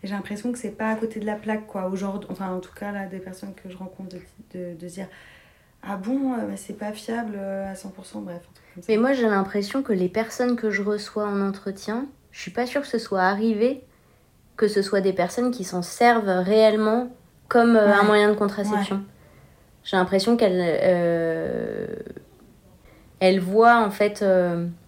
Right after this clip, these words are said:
Speaker 2: comme tu dis, elles ont en tête que, euh, c'est pas, euh,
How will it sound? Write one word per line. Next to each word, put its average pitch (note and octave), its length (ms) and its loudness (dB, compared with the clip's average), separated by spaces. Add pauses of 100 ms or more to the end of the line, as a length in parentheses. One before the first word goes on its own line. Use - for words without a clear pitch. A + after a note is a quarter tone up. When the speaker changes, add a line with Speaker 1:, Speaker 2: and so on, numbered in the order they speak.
(840)
Speaker 2:
comme G3+ 200 4
tu G#3 160 -2
dis, A3 140 4
elles F3+ 260 2
ont D#3+ 460 -2
en F3+ 140 2
tête A3+ 320 2
que, - 120 2
euh, G3+ 340 6
c'est E3+ 200 -4
pas, G3 360 4
euh, E3+ 380 -2